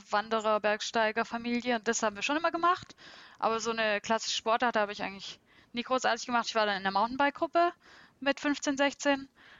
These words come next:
und wir haben uns für die Wintersaison im Cleverfit angemeldet, dass man da halt dann in der Wintersaison eben noch fit bleibt.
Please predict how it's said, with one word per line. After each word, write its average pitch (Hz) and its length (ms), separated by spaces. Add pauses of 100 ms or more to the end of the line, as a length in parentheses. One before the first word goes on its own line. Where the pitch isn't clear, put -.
(160)
und 226 320
wir 220 80
haben 220 120
uns 220 160
für 226 80
die 220 120
Wintersaison 202 720 (480)
im 196 380
Cleverfit 208 400
angemeldet, 190 680 (640)
dass - 140
man 196 100
da 190 140
halt 196 180
dann 185 320
in 185 60
der 185 280
Wintersaison 190 460
eben 180 200
noch 180 120
fit - 160
bleibt. 226 300